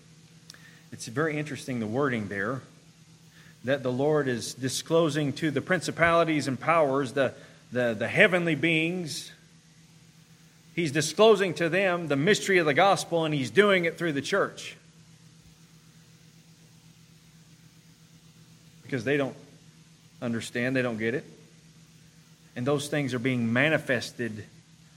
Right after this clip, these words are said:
through the church, through the people of God, even to the spiritual realm.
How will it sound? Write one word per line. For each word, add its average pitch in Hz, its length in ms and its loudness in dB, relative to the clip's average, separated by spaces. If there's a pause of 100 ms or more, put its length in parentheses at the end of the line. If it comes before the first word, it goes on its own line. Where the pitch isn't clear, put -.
(360)
through 147 480 4
the 131 120 0
church, - 640 -4 (140)
through 156 240 2
the 147 100 0
people 139 320 -4
of 113 140 -4
God, 120 360 2 (380)
even 123 280 -6
to 110 340 -6 (760)
the 110 100 -10
spiritual 120 640 -6
realm. 104 340 -6